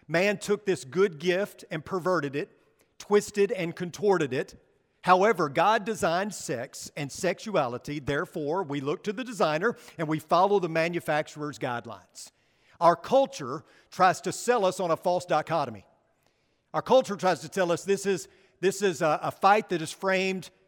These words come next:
with biology versus theology. And nothing could be further from the truth. 'Cause when you look at God's divine design, biology and theology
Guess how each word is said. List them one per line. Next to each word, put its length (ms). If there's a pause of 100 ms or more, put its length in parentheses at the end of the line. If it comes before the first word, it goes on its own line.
(200)
with 300
biology 640
versus 400
theology. 580 (880)
And 140
nothing 300
could 120
be 100
further 320
from 160
the 60
truth. 460 (640)
'Cause 140
when 100
you 120
look 180
at 100
God's 320
divine 340
design, 560 (480)
biology 760
and 100
theology 760